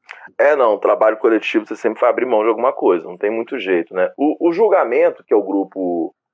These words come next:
que eu fiz parte esse tempo todo, né, e tal, ele, ele, ele, o, o Julgamento, ele já tinha uma parada que era a mistura do sample com o orgânico. Então, por exemplo,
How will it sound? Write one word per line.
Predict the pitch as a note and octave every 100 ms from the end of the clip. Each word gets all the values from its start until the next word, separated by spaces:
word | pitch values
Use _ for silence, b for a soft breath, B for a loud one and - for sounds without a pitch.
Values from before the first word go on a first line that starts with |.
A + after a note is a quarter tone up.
| _ _ _ _ _
que | -
eu | F#2+ F#2
fiz | F2+ F#2+
parte | - F#2 F2+ -
esse | -
tempo | - G2 -
todo, | G2+ B2+ A#2
né, | G2 A2+
e | A#2+
tal, | A2 C3 C3
ele, | G#2 A2+
ele, | C3 C3 A#2+ A#2+
ele, | - A2+ B2 A2 G2+ G2+
o, | G#2+ G#2 G2 F#2+ F#2
o | F#2+
Julgamento, | A2+ C3 A#2 C3+
ele | D3+
já | C#3+
tinha | B2+ -
uma | D#3
parada | E3 D3 B2 B2 C#3
que | C#3
era | C#3+ C#3+ C3+
a | -
mistura | A#2+ A#2+ B2
do | A#2+
sample | - C#3 C#3+ - E3
com | E3
o | D#3+
orgânico. | G2 F#2 F2+ F2
Então, | F2+ G#2
por | -
exemplo, | B2+ F#2+ G2 F2+